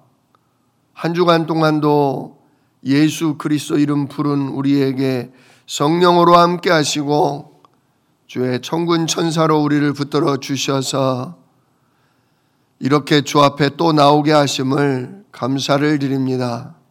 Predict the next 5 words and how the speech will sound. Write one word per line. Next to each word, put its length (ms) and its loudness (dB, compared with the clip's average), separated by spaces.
오늘도 380 0
주의 340 2
은혜를 460 2
힘입기를 680 0
원합니다. 880 0